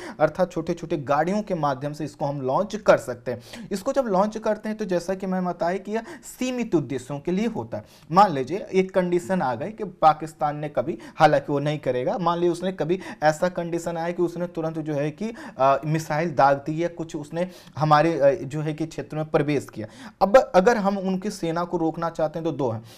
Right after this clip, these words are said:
या तो हम जो है कि पूरी अपनी फौज को वहाँ पहुँचाएं, दूसरा ये है कि अगर हमारी जो है कि इस प्रकार की टैक्टिकल मिसाइलें हैं तो हम दूरी से उन, भी उनको रोक सकते हैं, उनके किसी एरिया पर उनको हिट कर सकते हैं, जिस रास्ते से फौज बढ़ रही उस पे हम पूरी फौज के एक टुकड़ी पर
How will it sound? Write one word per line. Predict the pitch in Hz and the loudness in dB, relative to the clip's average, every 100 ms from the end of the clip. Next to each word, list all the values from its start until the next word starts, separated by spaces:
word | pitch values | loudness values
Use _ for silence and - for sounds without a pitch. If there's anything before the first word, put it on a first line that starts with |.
| - | -6
या | 147 175 | 2 4
तो | 175 | 4
हम | 185 185 | 0 0
जो | 185 | 0
है | |
कि | 180 | -2
पूरी | 185 180 180 | -2 0 0
अपनी | 180 180 | 0 -6
फौज | - 185 190 | 2 2 2
को | 196 | -2
वहाँ | 196 | -2
पहुँचाएं, | 190 185 202 - 302 147 | -2 -4 -6 -10 -14 -2
दूसरा | 156 185 254 | -2 0 0
ये | 254 185 | 0 2
है | 185 | 0
कि | 220 226 | -2 -6
अगर | 214 233 | -2 -2
हमारी | 190 196 208 208 160 | 2 2 2 -4 -8
जो | 151 | -4
है | 190 185 | -2 -4
कि | - - 294 - | -6 -12 -12 -6
इस | 208 | -6
प्रकार | - 190 190 190 | -4 0 2 0
की | 190 | -2
टैक्टिकल | 185 160 170 190 202 | -4 -4 -4 -4 -2
मिसाइलें | 165 156 135 139 143 | -4 -4 -4 -2 -4
हैं | 151 233 - - | -4 -6 -12 0
तो | 190 | 2
हम | 185 160 | 2 -2
दूरी | 151 196 233 240 | -2 -4 -4 0
से | 202 | 0
उन, | 170 147 | 0 -2
भी | 151 | -4
उनको | 202 156 151 180 | -2 -6 0 0
रोक | 143 202 | 4 2
सकते | - 165 - 143 | 2 -4 -2 -6
हैं, | 175 - - 156 | -6 -8 -10 -2
उनके | 156 156 | -2 0
किसी | 190 165 180 185 | -4 -4 -6 -2
एरिया | 156 147 156 | 0 2 2
पर | 147 160 | 2 0
उनको | 147 147 147 | -2 -4 0
हिट | 147 147 | 0 0
कर | 151 156 | 0 -2
सकते | 151 156 160 | 0 -6 -6
हैं, | 156 | -4
जिस | 151 151 147 | -4 -4 -2
रास्ते | 143 143 147 156 | 4 4 2 -6
से | 170 165 294 - | -4 -6 -8 -2
फौज | - 156 | 4 4
बढ़ | 151 156 | 4 2
रही | 165 | 2
उस | 156 135 - | -2 -4 2
पे | 175 | 2
हम | 165 160 | 2 -2
पूरी | 160 165 | 0 0
फौज | 165 143 143 | 0 -4 -4
के | - | -4
एक | 151 - | -8 -8
टुकड़ी | - 165 180 | -6 0 2
पर | 190 185 | 6 4